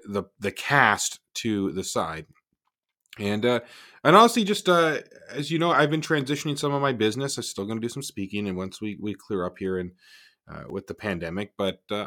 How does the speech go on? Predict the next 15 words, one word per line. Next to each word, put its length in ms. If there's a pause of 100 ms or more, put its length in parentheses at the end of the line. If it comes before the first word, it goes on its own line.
I 60
really 280
like 240
the 80
virtual 420
stuff. 280
I 60
like 280
the 100
coaching. 480
I 60
like 300
helping 340
people, 460 (480)
and 600